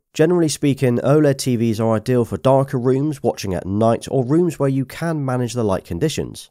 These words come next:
They don't get super bright, and even at one hundred percent brightness, you wish you could get a little bit more from them. The newer EVO panels are definitely an improvement, but for me personally, oleds are bright enough in normal conditions.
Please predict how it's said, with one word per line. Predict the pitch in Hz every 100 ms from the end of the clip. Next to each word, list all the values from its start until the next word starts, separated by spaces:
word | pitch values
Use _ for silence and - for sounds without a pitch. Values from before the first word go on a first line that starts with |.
| _
They | 123
don't | 175 180
get | 196
super | - - 156 120
bright, | 98 147 151 - -
and | 135 180
even | 196 202
at |
one | 143 123
hundred | - 160 175 165
percent | 156 139 123 82
brightness, | 127 156 101 85 -
you | 143
wish | 147 160 -
you |
could | 156 139
get | 139
a | 123
little | 143 156 143 135
bit | -
more | 117 87
from | - 131
them. | 92 58 - _
The | 135
newer | 190 214 -
EVO | 185 190 143 131
panels | 123 123 120 -
are | 135 -
definitely | 160 147 147 131
an | 107
improvement, | 90 - 143 101 80 67 -
but | -
for | 139
me | 139
personally, | 135 196 190 - 147 156 -
oleds | 160 156 135 -
are | 135 151
bright | 143 139 139 131
enough | 104 -
in | 120
normal | 107 92 82
conditions. | 87 156 - 62 - -